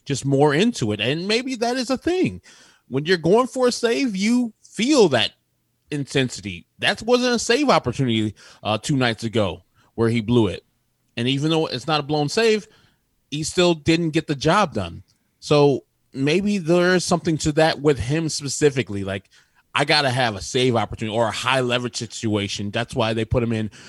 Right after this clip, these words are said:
like, in the seventh or eighth inning in the playoffs slash, uh, two, yeah, last year in Houston, and he's just shutting people down.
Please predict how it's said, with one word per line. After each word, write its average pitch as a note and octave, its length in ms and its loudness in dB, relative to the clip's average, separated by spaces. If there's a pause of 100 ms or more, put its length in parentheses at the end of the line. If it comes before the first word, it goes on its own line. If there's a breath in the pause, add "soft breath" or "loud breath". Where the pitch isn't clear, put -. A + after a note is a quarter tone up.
like, G#2 220 -6
in A#2 100 -4
the A2 80 -6
seventh A#2+ 500 0
or A2 100 -4
eighth A#2+ 320 -4
inning G#2+ 220 -2
in G#2 100 -4
the A2+ 60 -2
playoffs A#2+ 440 -2
slash, A2+ 540 -2
uh, A2 260 -4
two, C3+ 140 -4
yeah, B2 320 -2
last G#2+ 400 -4
year G2 180 -4 (200 loud breath)
in G#2 100 -6
Houston, G#2 500 -4 (260 soft breath)
and G2+ 260 -6
he's A2+ 200 -6
just A2+ 180 -2
shutting A#2 320 2
people A2+ 260 -4
down. G#2 420 -2